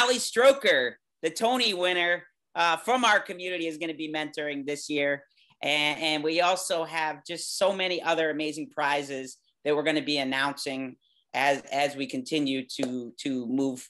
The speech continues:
forward, uh, in this year's cycle. So please make sure to follow us online. You can see those updates. Well, today, this is a really exciting day.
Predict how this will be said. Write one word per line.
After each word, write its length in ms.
forward, 600
uh, 360
in 200
this 280
year's 260
cycle. 500
So 220
please 400
make 160
sure 160
to 40
follow 260
us 140
online. 380
You 80
can 140
see 180
those 300
updates. 560
Well, 120
today, 340
this 160
is 100
a 60
really 260
exciting 540
day. 420